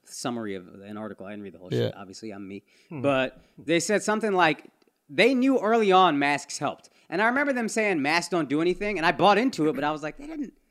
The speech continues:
Speaker 1: Masks
Speaker 2: Yeah.
Speaker 1: should help.
Speaker 2: Yeah.
Speaker 1: And they said that because they wanted to save masks for frontline workers. So they just told all of us masks don't do anything.
Speaker 2: Instead of saying the real reason,
Speaker 1: Which
Speaker 2: is
Speaker 1: is,
Speaker 2: it,
Speaker 1: hey.
Speaker 2: i-, if you told us that you were saving it for frontline workers, we would have bought all them shits.
Speaker 1: We,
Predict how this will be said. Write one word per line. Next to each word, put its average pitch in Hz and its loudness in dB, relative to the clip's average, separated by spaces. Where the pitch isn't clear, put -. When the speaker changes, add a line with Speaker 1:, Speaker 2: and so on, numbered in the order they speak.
Speaker 1:
Masks 359 0
Speaker 2:
Yeah. 117 -6
Speaker 1:
should 311 0
help. 214 -4
Speaker 2:
Yeah. 139 -2
Speaker 1:
And 185 4
they 196 2
said 269 2
that 233 4
because 196 2
they 214 4
wanted 208 2
to 190 -2
save 208 0
masks 175 0
for 180 2
frontline 127 -8
workers. - -14
So 190 2
they 196 6
just 185 0
told 302 8
all 294 8
of 214 4
us 170 4
masks 170 4
don't 170 0
do 151 2
anything. 98 -8
Speaker 2:
Instead 190 0
of 175 0
saying 190 -2
the 151 -2
real 180 2
reason, 135 -6
Speaker 1:
Which 139 -4
Speaker 2:
is 156 4
Speaker 1:
is, 147 0
Speaker 2:
it, 175 2
Speaker 1:
hey. 147 2
Speaker 2:
i-, 143 -6
if 143 -4
you 147 -8
told 214 -2
us 151 -2
that 151 -6
you 147 -6
were 147 -4
saving 151 -4
it 127 -6
for 120 -12
frontline 131 -4
workers, 120 -6
we 127 -6
would 120 -2
have 110 -6
bought 113 -2
all 110 -8
them 107 -10
shits. 98 -14
Speaker 1:
We, - -12